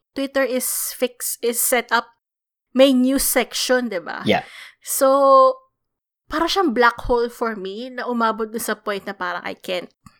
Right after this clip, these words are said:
Speaker 1: <laughs> Like, I can't handle all the news kasi sobrang ang daming nangyayari. Tapos,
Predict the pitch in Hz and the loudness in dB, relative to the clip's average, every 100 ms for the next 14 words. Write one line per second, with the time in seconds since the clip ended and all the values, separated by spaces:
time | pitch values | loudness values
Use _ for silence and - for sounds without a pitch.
0 | _ - - - - - - 554 - 233 | _ -18 -4 -4 -4 -4 -4 -4 -4 -4
1 | 208 - 214 302 269 - 214 214 214 226 | -2 -2 0 0 0 0 -2 -2 0 0
2 | 226 208 220 220 214 185 202 196 208 285 | 2 2 2 0 -2 -4 -4 -4 -6 -6
3 | - - 202 226 220 214 214 208 202 214 | -8 -6 -6 -4 -4 -6 -8 -8 -2 -2
4 | 202 214 202 202 196 196 196 202 190 190 | 2 2 0 -2 -2 -2 -6 -8 -8 -10
5 | 185 175 170 180 180 175 - 180 - | -6 -2 -2 -4 -6 -8 -6 -6 -6